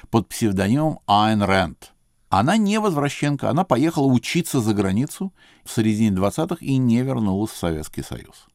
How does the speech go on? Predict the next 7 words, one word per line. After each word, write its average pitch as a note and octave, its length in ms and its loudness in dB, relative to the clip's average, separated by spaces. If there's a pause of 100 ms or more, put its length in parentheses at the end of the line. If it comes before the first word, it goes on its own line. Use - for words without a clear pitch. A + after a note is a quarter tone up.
(400)
Еще G#2 500 2
один A#3 220 0
случай. C#3+ 580 -2 (340)
Великий F2 580 -2
шахматист D#3 600 -4
Александр D3+ 460 0
Алехин. D#3+ 500 0